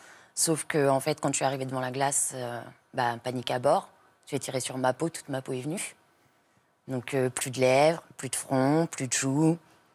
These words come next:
plus de menton. J'ai fait la même chose sur mes mains.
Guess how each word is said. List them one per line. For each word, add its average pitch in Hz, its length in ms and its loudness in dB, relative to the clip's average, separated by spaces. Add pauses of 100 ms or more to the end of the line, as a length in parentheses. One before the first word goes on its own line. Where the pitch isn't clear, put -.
(220)
plus - 160 -6
de 139 80 0
menton. 156 580 4 (1200)
J'ai 151 100 0
fait 131 100 -2
la 135 100 4
même 135 140 0
chose 131 160 -6
sur 139 180 -6
mes 131 120 -4
mains. 160 340 2